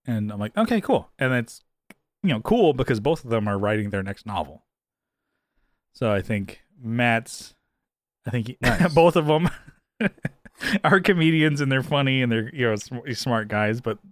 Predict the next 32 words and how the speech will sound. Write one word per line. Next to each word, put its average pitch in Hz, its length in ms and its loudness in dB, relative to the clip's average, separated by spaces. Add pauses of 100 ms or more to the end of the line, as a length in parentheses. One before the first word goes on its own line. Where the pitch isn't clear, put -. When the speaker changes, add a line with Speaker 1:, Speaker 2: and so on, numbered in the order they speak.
(180)
Speaker 1:
<laughs> - 300 -14
both 131 240 0
of 143 120 2
them 139 140 2
have 117 220 -2
suffered 127 460 -2
the 117 80 -2
same 131 380 0 (300)
<laughs> - 260 -12
fate 131 460 -2 (380)
to 143 100 0
where 127 200 4
they 117 200 2
have 113 360 0
data 131 560 0
saved 123 340 0
on 113 180 2
just 117 240 0 (220)
their 147 260 2
laptop. 160 460 0 (1300)
Speaker 2:
Oh, 113 340 -2
no. 107 640 -2 (140)
Speaker 1:
<laughs> - 600 -6
That's 151 400 0
it. 131 260 0 (280)
Not 110 200 2
on 196 180 2
a 233 60 0
cloud 190 440 4
or 120 220 0
a 127 60 -2
drive 143 580 2